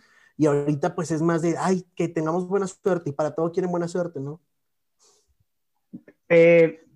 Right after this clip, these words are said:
Speaker 2: a ver, sí, van, van saliendo cosas muy interesantes y, y no me permite <laughs> pasar a lo que, a lo que según, bueno, a, a lo que
Speaker 1: Dale.
Speaker 2: sigue.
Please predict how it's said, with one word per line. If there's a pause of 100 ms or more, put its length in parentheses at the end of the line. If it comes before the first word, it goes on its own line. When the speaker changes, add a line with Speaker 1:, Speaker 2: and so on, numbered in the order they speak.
(200)
Speaker 2:
a
ver,
sí,
van,
van
saliendo
cosas
muy
interesantes
y,
y
no
me
permite
<laughs>
pasar
a
lo
que,
a
lo
que
según,
bueno,
a,
a
lo
que
Speaker 1:
Dale.
Speaker 2:
sigue.